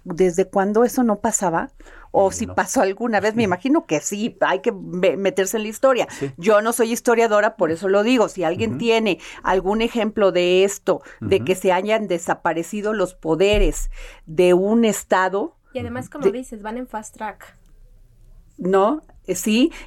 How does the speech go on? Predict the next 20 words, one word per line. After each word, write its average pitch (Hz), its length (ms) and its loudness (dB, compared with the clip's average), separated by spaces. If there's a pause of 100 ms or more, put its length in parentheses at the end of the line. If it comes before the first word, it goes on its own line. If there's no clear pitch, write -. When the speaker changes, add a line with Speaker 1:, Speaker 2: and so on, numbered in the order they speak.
(140)
Speaker 1:
me 220 120 2
está 240 240 2
diciendo 254 400 2
nuestro 226 320 0
productor 185 500 2
que 240 100 2
aquí 226 180 -4
está 220 260 0
la 214 240 0
postura 214 680 0
de, 165 460 0
del, 160 680 0 (300)
del 170 240 4
pan, 214 480 0
pero 190 420 2 (120)
productor, 240 560 4
entre 247 460 2
que 240 140 2
veo 302 220 4
tu, 262 300 -2